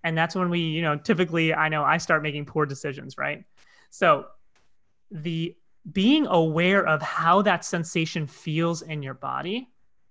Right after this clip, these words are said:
and being grounded and centered in that will allow you to be, like we talked about at the beginning of the episode, less reactive to that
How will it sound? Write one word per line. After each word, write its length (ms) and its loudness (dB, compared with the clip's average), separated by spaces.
and 200 2
being 260 2
grounded 680 0
and 180 -8
centered 640 -6
in 200 0
that 300 -2
will 220 0
allow 440 2
you 180 0
to 180 -10
be, 400 -6
like 180 -6
we 60 -6
talked 280 -2
about 80 -10
at 40 -12
the 80 -6
beginning 300 -2
of 40 -2
the 60 -2
episode, 320 -4
less 440 -4
reactive 920 -4
to 380 0
that 360 0